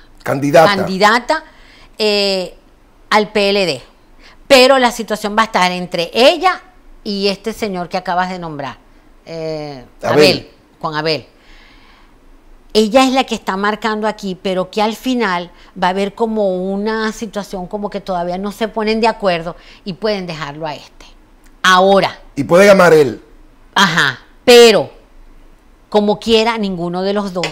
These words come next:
Speaker 2: se va a mover como presidente de la República.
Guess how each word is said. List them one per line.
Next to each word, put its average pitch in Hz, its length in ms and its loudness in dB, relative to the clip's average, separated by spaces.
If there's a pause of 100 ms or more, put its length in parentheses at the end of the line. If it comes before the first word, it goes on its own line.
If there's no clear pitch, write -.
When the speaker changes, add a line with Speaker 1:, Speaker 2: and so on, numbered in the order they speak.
(360)
Speaker 2:
se 190 240 -6
va 165 120 -2
a 156 60 -6
mover 175 400 -6
como 165 280 -12
presidente 147 500 -10
de 147 60 -8
la 139 100 -10
República. 117 520 -20